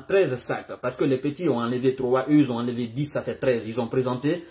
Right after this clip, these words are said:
six à la D P J. Où sont les treize ? Partagez au maximum la vidéo. On dit,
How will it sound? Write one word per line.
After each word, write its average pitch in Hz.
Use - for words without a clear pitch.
six 175
à 123
la 110
D 127
P 113
J. 95
Où 190
sont 143
les 120
treize ? 101
Partagez 147
au 135
maximum 110
la -
vidéo. 95
On 151
dit, 269